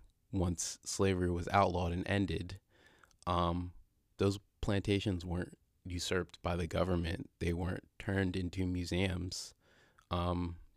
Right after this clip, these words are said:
a lot of these plantations are still owned and operated by the same families that owned and operated them with their slaves during the eighteen hundreds, seventeen hundreds, and all those times. They still have that land.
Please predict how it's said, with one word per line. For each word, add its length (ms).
a 40
lot 200
of 60
these 180
plantations 760
are 60
still 480
owned 240
and 140
operated 580
by 140
the 120
same 260
families 520
that 280
owned 200
and 120
operated 460
them 340
with 200
their 140
slaves 580
during 460
the 340
eighteen 300
hundreds, 400
seventeen 380
hundreds, 800
and 220
all 300
those 200
times. 560
They 100
still 220
have 180
that 180
land. 340